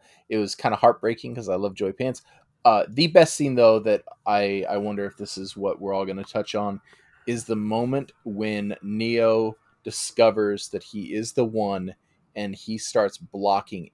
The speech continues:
everything Agent Smith is throwing at him w-, just on autopilot. I thought that was so cool. That was something that they didn't show in any trailer. There was no spoiler for it, and it blew me away. It was the m-,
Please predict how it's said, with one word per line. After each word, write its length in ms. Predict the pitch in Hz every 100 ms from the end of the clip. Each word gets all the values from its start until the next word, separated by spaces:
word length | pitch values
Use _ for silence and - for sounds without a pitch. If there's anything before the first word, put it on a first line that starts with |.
| 101
everything 560 | 107 107 117 - 117 -
Agent 360 | 104 98 107 -
Smith 380 | - 101 104
is 120 | 85 -
throwing 320 | 107 107 110
at 140 | 110
him 140 | 110 107 _ _ _ _
w-, 200 | 104 104 -
just 280 | 110 123 -
on 140 | 110 95 -
autopilot. 680 | 98 95 - - 78 67 - _
I 100 | 113
thought 260 | - 123 -
that 160 | -
was 120 | - -
so 340 | - 120 135
cool. 520 | - 123 107 101 101 _ _ _
That 140 | 104
was 120 | 101
something 340 | - 113 113 101
that 160 | 104
they 120 | 98 92
didn't 420 | - 107 110 -
show 400 | - 110 98 95
in 120 | 90
any 240 | 104 104 131
trailer. 680 | - - 113 104 107 107 - _ _ _
There 120 | 107
was 180 | 95 -
no 120 | 101 104
spoiler 540 | - - 107 98 95
for 300 | - 92 90
it, 80 | 78 _
and 140 | 95
it 140 | 82 -
blew 180 | 107 117
me 120 | 113
away. 220 | 98 95
It 80 | 87
was 140 | 90 -
the 80 |
m-, 100 | 92